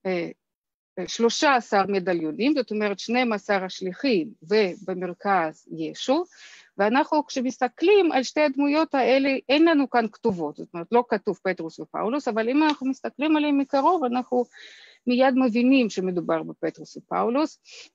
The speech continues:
אה, אומנות נוצרית בכלל נורא אוהבת לדבר בנוסחאות, ואחת מהמטרות של לימודי, לימודים בחוג לתולדות האומנות זה ללמוד את הנוסחאות האלה.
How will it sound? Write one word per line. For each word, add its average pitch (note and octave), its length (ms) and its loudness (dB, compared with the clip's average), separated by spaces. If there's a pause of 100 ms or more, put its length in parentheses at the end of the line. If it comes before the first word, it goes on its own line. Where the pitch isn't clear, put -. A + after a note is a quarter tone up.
(180)
אה, A#3 180 4
אומנות B3 460 2
נוצרית C#4+ 540 2
בכלל D4 420 2
נורא B3 280 2
אוהבת B3+ 240 -2
לדבר G#3+ 380 0
בנוסחאות, G3 800 -2 (360)
ואחת G3+ 840 0
מהמטרות G#3 1160 -4
של A3+ 160 -2 (240)
לימודי, G#3+ 540 0 (320)
לימודים A3 420 2
בחוג G#3+ 340 0
לתולדות G3+ 440 -4
האומנות B3 340 0
זה A#3 100 0
ללמוד A3 380 0
את A3 120 -6
הנוסחאות F3+ 600 -6
האלה. F3+ 240 -2